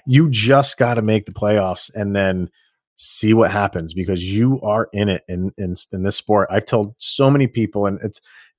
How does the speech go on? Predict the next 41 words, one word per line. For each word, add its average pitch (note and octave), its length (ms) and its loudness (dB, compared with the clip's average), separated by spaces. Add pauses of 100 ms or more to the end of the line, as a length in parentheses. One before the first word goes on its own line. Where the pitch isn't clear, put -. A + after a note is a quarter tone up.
(160)
I D#3+ 100 4
get F2 320 -2
it. F#2 120 2
It's - 120 -8
tough C#3 220 0
to B2+ 80 -2
turn A2 600 2 (140)
people A2+ 240 0
who A#2 240 -2
aren't G#2 280 0
into G#2 320 0
hockey G2+ 420 -4
onto G2 380 2
it, A#2+ 180 4 (520)
but A2+ 160 4
I C3 180 6
don't D#3 280 4 (140)
tell A#2+ 680 4 (500)
kind A#2 200 0
of, G#2+ 120 0
like, G2 200 0
wavering G#2 680 -2
hockey G2 500 -4
fan, G#2 160 -4
like, F#2+ 120 -4
they G2 100 0
wanna F#2 300 -2
get G#2 120 4
into G2+ 140 0
hockey, G#2 340 0 (120)
I B2+ 120 4
don't A#2 240 4
tell A#2 180 4
them A2+ 220 4
to G2 260 0
really G#2 300 2
start G2 200 -2
watching G2 280 0
until F#2 180 -4
the F2 80 -8
playoffs, E2+ 520 -4